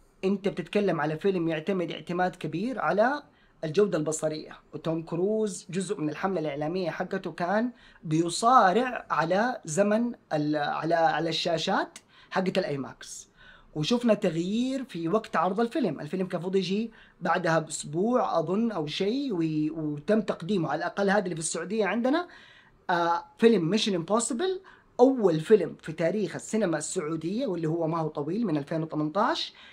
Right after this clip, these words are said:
يتم عرض فيلم جديد يوم السبت في الليل، يعني تقنيا الأحد، يعني الساعة احداشر ال-، الليل يوم السبت، يعني خلاص باقي ساعة ونخش يوم الأحد،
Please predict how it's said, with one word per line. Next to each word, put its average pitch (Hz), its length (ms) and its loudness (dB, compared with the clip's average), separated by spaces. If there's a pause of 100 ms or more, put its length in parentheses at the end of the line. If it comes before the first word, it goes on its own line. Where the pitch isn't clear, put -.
(160)
يتم 208 320 2
عرض 202 240 4
فيلم 240 480 0
جديد 165 500 0 (100)
يوم 214 280 4
السبت 247 360 2
في 190 100 2
الليل، 196 300 2
يعني 156 400 -2 (320)
تقنيا 269 640 4 (220)
الأحد، - 360 4 (460)
يعني 139 180 -4
الساعة 175 320 2
احداشر 202 520 4
ال-، 170 300 2
الليل 165 720 6
يوم 220 220 8
السبت، - 420 0 (360)
يعني 160 160 -4
خلاص 190 320 4
باقي 185 160 2
ساعة 240 260 6
ونخش 214 320 2
يوم 196 140 6
الأحد، 160 300 -2